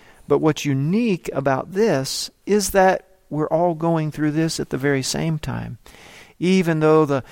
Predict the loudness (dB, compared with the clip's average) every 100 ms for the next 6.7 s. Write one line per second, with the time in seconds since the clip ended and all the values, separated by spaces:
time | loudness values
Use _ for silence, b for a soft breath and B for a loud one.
0 | B -6 0 0 -2 -2 0 2 -2 -4
1 | -2 0 0 0 -2 -2 0 0 -2 0
2 | -2 -2 -4 -4 -2 -4 -8 -4 -4 -2
3 | -2 -2 0 0 0 0 -2 -2 -2 -2
4 | -2 -2 -6 -12 -16 -2 0 0 -4 -4
5 | -4 -2 2 2 2 0 0 0 0 0
6 | 0 -2 -4 -6 -8 -12